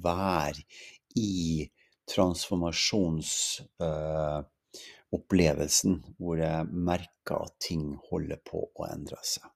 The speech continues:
Så da får du ha en fantastisk første advent, så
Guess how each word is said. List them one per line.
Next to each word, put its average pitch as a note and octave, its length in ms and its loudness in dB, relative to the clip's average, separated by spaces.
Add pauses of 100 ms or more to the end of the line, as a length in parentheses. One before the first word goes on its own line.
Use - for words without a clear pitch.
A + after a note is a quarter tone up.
(460)
Så - 160 -4
da C3+ 120 12
får C#3+ 220 6
du G#2+ 100 0
ha C#3+ 140 12
en F#2+ 100 4
fantastisk - 840 2
første - 360 4
advent, B2+ 480 10 (160)
så D#3+ 180 2